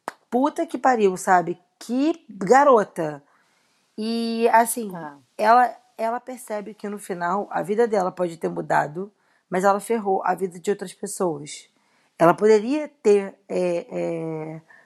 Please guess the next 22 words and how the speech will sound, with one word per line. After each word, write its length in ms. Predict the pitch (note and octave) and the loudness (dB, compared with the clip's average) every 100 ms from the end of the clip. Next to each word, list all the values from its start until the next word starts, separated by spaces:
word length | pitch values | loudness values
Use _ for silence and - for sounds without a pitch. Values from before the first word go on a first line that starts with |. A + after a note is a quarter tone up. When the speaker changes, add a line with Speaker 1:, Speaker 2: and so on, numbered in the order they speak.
| _ _ | _ _
Speaker 1:
mudado 720 | F3 G3 F3 E3+ F3+ F#3 A3+ - | 4 4 8 6 6 2 -4 -2
a 120 | F#3+ | -6
vida 200 | F3+ F3+ | -6 -8
dela 340 | E3+ E3+ E3 F3+ | -4 -4 -4 -10
sem 280 | - G3 G3 | -10 -10 -10
alterar 340 | G3+ G3 G3 | -8 -4 -4
tanto 360 | - F3 E3+ F#3+ | -4 -10 -8 -10
a 60 | |
vida 340 | E3+ E3+ E3+ F3+ _ _ _ - | -8 -10 -10 -14 _ _ _ 2
de 80 | |
outras 240 | G3 F#3+ F#3 | 2 2 -4
pessoas. 520 | G#3+ G#3 F3+ E3 D#3+ | -4 -2 -2 -2 0
Eu 100 | F#3+ | 2
achei 480 | F#3+ G#3 A3+ - - _ _ _ _ _ _ _ | 0 0 -2 -2 -10 _ _ _ _ _ _ _
interessante 840 | A3+ A#3+ A3+ A3 - G#3+ G#3 - G#3 | -2 2 2 2 2 2 0 -6 -6
o 120 | G3 | -6
fato 420 | - G3+ F#3+ - | 0 2 2 -2
que 160 | - G3+ | -6 0
ela 180 | F3+ F#3 | 0 -2
se 100 | F#3 | -8
aproxima 560 | - F#3 - A#3+ C4 | -8 -10 -6 -4 -2
mais 400 | A#3 F#3+ F3 D#3+ | 0 0 -2 -10